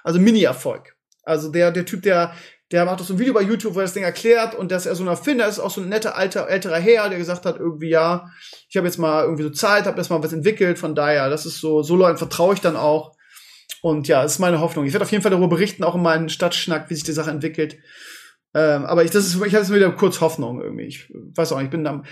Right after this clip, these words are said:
habt ihr, gibt's, gibt's, äh, Sascha, habt ihr mal eine, hast du mal irgendwann eine, eine Mausplage gehabt?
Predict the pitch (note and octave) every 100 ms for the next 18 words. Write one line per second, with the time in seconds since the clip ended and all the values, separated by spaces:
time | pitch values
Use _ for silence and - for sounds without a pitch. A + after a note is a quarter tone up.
0 | - F#3 F3+ C4+ E4+ A#3+ C#4 - D#4 -
1 | - - - - A#3+ C4 G#3+ A3+ A#3 C4+
2 | C#4 B3+ A#3+ A3 - B3+ B3+ A#3+ A#3+ A3+
3 | A#3 A#3 - _ _ _ G#3 F#3+ G3+ A#3
4 | A#3+ B3 A#3+ B3 B3 C#4 -